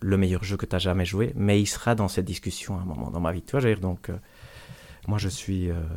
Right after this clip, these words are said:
donc j'ai, j'ai du mal à, à voir des défauts, même s'il y en a, je peux aussi en citer quelques-uns, mais,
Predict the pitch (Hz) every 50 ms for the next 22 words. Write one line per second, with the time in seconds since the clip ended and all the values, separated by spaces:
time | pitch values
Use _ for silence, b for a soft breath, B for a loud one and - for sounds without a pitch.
0 | - 107 107 110 113 107 - 117 117 - 110 117 113 104 110 113 117 117 127 147
1 | 151 139 123 107 95 98 - - 101 98 101 110 117 117 113 110 104 95 104 101
2 | - 139 131 120 113 110 - - 107 95 101 92 95 101 107 - - - 87 85
3 | 95 98 - - - - - - - 120 - - - - - - 98 87 - 110
4 | 104 92 92 95 104